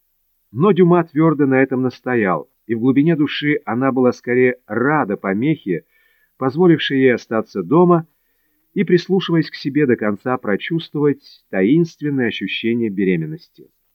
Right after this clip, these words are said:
Слуга, едва дослушав, бросился к оружейнику, и два часа спустя вернулся с воинским снаряжением, которое потребовал хозяин. Александр, заперев на ключ ружьё и патроны, вышел на улицу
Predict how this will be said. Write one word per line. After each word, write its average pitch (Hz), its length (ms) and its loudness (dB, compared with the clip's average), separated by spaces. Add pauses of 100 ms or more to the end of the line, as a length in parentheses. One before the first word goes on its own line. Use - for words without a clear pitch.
(920)
Слуга, 135 500 0
едва 135 320 0
дослушав, 131 600 -2
бросился 135 520 0
к - 80 -10
оружейнику, 95 800 -2 (680)
и 208 160 0
два 156 320 0
часа 147 400 -4
спустя 147 480 -4
вернулся 127 540 0
с - 120 -18
воинским 117 480 -2
снаряжением, 165 920 2 (440)
которое 156 460 0
потребовал 110 560 0
хозяин. 82 680 -8 (840)
Александр, 147 720 0 (600)
заперев 160 540 4
на 131 120 -2
ключ 156 320 -2
ружьё 120 400 -2
и 120 160 -4
патроны, 147 520 0
вышел 120 360 -2
на 113 140 0
улицу 85 640 -4